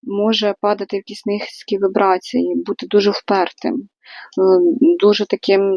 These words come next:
м, н-, навязчивим, да? Бачу свою думку і не бачу більше нічого, дуже нелояльним, консервативним, я би так сказала. Почуття у нього є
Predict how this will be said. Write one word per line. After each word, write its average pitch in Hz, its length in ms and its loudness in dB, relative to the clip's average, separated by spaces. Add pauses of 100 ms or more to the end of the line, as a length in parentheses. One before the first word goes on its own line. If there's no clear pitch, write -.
(180)
м, 190 300 -2 (1200)
н-, 196 320 4
навязчивим, 202 640 0
да? 190 160 -4
Бачу 196 280 -4
свою 190 280 0
думку 214 340 4
і 185 100 -2
не 185 160 0
бачу 190 340 -2
більше 190 320 -2
нічого, 180 340 2
дуже 202 240 -2
нелояльним, 196 960 0 (180)
консервативним, 190 840 -2
я 170 100 -2
би 170 180 -6
так - 220 -6
сказала. 190 480 -4 (440)
Почуття 226 460 2
у 240 60 6
нього 220 320 2
є - 260 -10